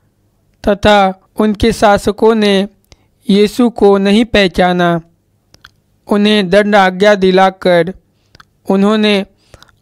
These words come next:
अनजाने ही नबियों के वे कथन पूरे कर दिए,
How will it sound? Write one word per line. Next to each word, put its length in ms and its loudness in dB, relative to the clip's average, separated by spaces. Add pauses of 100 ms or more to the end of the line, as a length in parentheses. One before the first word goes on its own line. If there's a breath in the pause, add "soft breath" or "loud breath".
अनजाने 640 0
ही 360 -2 (560)
नबियों 440 0
के 420 0 (380)
वे 260 2
कथन 320 -2
पूरे 380 0
कर 260 -2
दिए, 440 -2